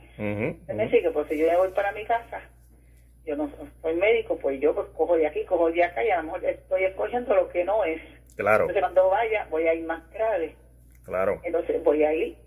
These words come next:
Speaker 2: a que me pongan un, en un, en un respiradero.
Speaker 1: Claro.
Speaker 2: Y la persona fallece.
Speaker 1: Entiendo, entiendo. Sí, sí, seguro. Bueno, gracias por
Speaker 2: Claro.
Speaker 1: llamar.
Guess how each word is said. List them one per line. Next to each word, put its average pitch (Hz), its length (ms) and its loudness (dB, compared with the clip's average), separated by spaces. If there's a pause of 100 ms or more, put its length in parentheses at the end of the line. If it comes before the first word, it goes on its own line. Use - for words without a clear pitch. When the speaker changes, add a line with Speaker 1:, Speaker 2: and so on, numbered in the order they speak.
(160)
Speaker 2:
a 233 220 -4 (840)
que 160 80 -8
me 156 100 -6
pongan 156 300 -2
un, 156 520 -6
en 165 140 -8
un, 165 400 -2 (680)
en 160 120 0
un 160 100 2
respiradero. 185 760 -2 (400)
Speaker 1:
Claro. 95 300 2
Speaker 2:
Y - 60 0
la 285 80 -4
persona 180 320 -2
fallece. 226 540 -4 (340)
Speaker 1:
Entiendo, 107 440 -2
entiendo. 87 280 -4
Sí, 98 140 -2
sí, 147 260 -2
seguro. 87 360 -2 (440)
Bueno, 170 180 10
gracias 170 240 6
por 208 100 4
Speaker 2:
Claro. 180 140 4
Speaker 1:
llamar. 101 200 0